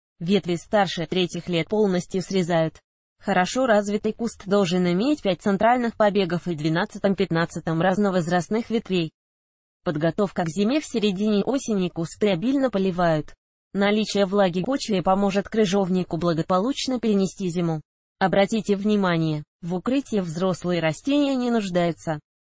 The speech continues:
Оно необходимо только молодым кустам. Размножение. На участке культуру размножают черенками или отводками. Семенное размножение не применяют из-за трудоемкости.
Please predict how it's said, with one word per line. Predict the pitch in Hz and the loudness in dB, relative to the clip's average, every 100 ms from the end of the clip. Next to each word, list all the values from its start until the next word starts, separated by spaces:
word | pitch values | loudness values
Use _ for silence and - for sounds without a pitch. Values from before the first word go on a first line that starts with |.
| _ - | _ 0
Оно | 202 208 | 2 4
необходимо | 208 190 196 190 240 240 | 4 2 0 0 0 0
только | 185 180 185 | 0 -2 0
молодым | 175 165 175 190 196 | 0 2 2 0 0
кустам. | 196 - 147 143 - _ _ _ | -4 -6 -6 -6 -12 _ _ _
Размножение. | 160 170 170 160 165 156 151 147 139 _ | -8 -4 -2 -2 0 0 0 -4 -8 _
На | 202 | 0
участке | 208 - 269 277 - 214 | 0 0 -2 -2 -4 -6
культуру | - 208 - 214 196 | -2 -2 0 0 0
размножают | 202 202 208 202 226 247 | 0 2 2 2 0 -2
черенками | - 220 208 196 190 208 | -2 0 0 0 2 2
или | 196 | 2
отводками. | 170 165 185 190 - 160 156 147 _ _ _ - | 2 0 -2 -2 0 -2 -2 -4 _ _ _ -6
Семенное | 233 214 196 190 | 0 2 2 2
размножение | 185 170 180 175 202 269 285 269 - | 2 0 0 0 0 0 0 0 0
не | 220 | 0
применяют | - 175 175 185 269 262 | 0 0 0 0 0 0
из-за | 220 214 240 | -2 -2 -2
трудоемкости. | 214 196 202 196 180 190 180 196 180 - 170 | 0 4 4 4 2 0 -4 -4 -4 -6 -10